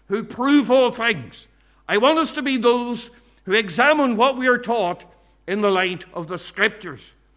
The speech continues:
And so, for a few minutes today, we want to look at what we're going to call the Bible Student's Charter. Now, first of all, I want you to see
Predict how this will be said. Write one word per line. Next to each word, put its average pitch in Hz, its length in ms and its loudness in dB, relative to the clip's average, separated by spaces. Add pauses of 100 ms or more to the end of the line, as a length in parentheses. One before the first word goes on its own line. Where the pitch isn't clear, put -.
(480)
And 220 280 0
so, 302 540 0
for 233 200 -2
a 214 60 2
few 254 240 -2
minutes 233 420 0
today, 175 760 -4 (400)
we 214 180 0
want 247 260 2
to 240 100 2
look 220 240 2
at 202 120 2
what 240 180 0
we're 233 100 2
going 269 160 -2
to 269 80 -2
call 220 320 -2
the 190 160 -2
Bible 247 640 -2 (360)
Student's 190 800 -6 (320)
Charter. 208 640 -4 (840)
Now, 233 260 2
first 311 400 -2
of 220 140 0
all, 202 200 2
I 202 100 2
want 285 220 0
you 285 120 -4
to 262 100 -4
see 220 520 -10